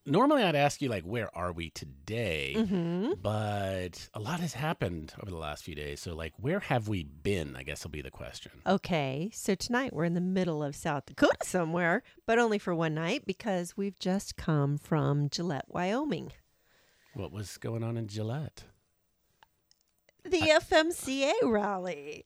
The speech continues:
Speaker 1: Oh, I get to say that.
Speaker 2: <laughs>
Speaker 1: Awesome. So, yeah,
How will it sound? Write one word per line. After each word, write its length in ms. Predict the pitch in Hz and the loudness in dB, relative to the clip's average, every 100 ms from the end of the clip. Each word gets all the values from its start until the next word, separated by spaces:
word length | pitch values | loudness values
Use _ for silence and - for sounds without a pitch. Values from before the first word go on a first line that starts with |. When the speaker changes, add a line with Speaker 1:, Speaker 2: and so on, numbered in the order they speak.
| - | -2
Speaker 1:
Oh, 180 | 87 98 | 2 4
I 220 | 90 127 | 4 2
get 180 | 131 - | 0 0
to 80 | - | 0
say 240 | 104 76 | 0 0
that. 380 | 85 69 143 - | 0 2 2 2
Speaker 2:
<laughs> 20 | 110 | 6
Speaker 1:
Awesome. 680 | 135 196 247 135 92 82 - - | 8 8 6 4 4 0 -6 -8
So, 360 | - 107 90 | -2 0 0
yeah, 360 | 85 92 87 | 0 2 2